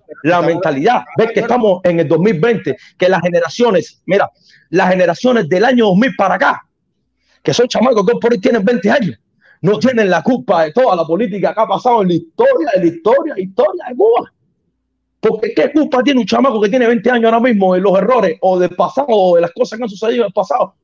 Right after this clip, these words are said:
Speaker 1: por culpa de la política? ¿Qué culpa tiene?
Speaker 2: Ok,
Speaker 1: ¿No es
Speaker 2: pero
Speaker 1: así?
Speaker 2: por eso,
Speaker 1: Entonces,
Speaker 2: pero por eso, por eso mismo,
Speaker 1: ¿tú crees que
Speaker 2: mira, me parece que fuera
Speaker 1: creo que
Speaker 2: genial
Speaker 1: hay que
Speaker 2: en Cuba
Speaker 1: empezar a
Speaker 2: pudiera
Speaker 1: cambiarle
Speaker 2: aceptarse
Speaker 1: la mentalidad.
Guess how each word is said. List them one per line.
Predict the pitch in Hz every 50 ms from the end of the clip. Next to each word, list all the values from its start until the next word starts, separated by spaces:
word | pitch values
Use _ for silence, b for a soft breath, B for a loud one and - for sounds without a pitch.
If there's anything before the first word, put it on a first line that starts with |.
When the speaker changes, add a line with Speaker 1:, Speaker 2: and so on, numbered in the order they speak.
| _
Speaker 1:
por | - 196 190 196
culpa | 240 208 - 202
de | 175 151
la | - 120
política? | 127 123 110 - - - - b b b b b
¿Qué | - - 269
culpa | 311 277 247 196 156
tiene? | 143 139 117 104 - _ _ _ _ _ _ _ _ _ -
Speaker 2:
Ok, | 147 127
Speaker 1:
¿No | 151
es | 170 175
Speaker 2:
pero | 185 220 220
Speaker 1:
así? | - 262 262
Speaker 2:
por | 247 214
eso, | 175 190 -
Speaker 1:
Entonces, | - 151 - 233 - 233 240
Speaker 2:
pero | 254 247
por | 247 180 196
eso, | 208 - _ 160 147 - _ _ _ _ 143
por | 160 165 190
eso | 185 208 202
mismo, | 214 220 196 -
Speaker 1:
¿tú | 156
crees |
que | 165
Speaker 2:
mira, | 165 160 - - - _ _ _
me | 156 151
parece | 156 170 196 202 214 214
que | 190 190
fuera | 151 190 214 208 190
Speaker 1:
creo | 165 160 156
que | - 170
Speaker 2:
genial | 202 226 - - - - _ _ _ _ _ 214
Speaker 1:
hay | 233 240 233
que | - 220
Speaker 2:
en | 196
Cuba | - -
Speaker 1:
empezar | - - 359
a | 370
Speaker 2:
pudiera | 427 453 185
Speaker 1:
cambiarle | 180 233 240 233 208 226
Speaker 2:
aceptarse | 214 - - 185 175 175
Speaker 1:
la | 185 202 202 214 214 190 185
mentalidad. | 196 202 190 185 185 - 202 214 196 185 185 - - 208 240 -